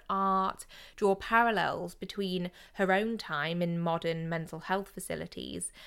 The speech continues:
and the techniques and conditions found in Victorian asylums. From there, I very much went down the rabbit hole, and I've continued to research the topic ever since.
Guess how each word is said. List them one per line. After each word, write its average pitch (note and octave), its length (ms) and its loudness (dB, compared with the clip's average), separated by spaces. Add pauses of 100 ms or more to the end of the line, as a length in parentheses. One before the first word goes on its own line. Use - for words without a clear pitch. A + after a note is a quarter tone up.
(160)
and F#3+ 160 0
the F#3+ 40 2
techniques - 760 -6
and F3 120 -4
conditions F#3 640 -4
found D3+ 400 -4
in D#3+ 220 -6
Victorian E3 640 -6
asylums. G#3 880 -4
From F3+ 240 2
there, E3+ 340 2
I F3 260 2
very F3 420 6
much D#3+ 240 -6
went E3 180 0
down D#3 220 2
the D#3+ 80 -6
rabbit D#3+ 260 0
hole, E3 420 -4 (220)
and F#3+ 120 2
I've F3+ 220 4
continued F#3+ 600 -4
to F#3+ 100 0
research F#3+ 600 -2
the F3 80 -6
topic E3 520 -6
ever F3 200 -4
since. - 640 -8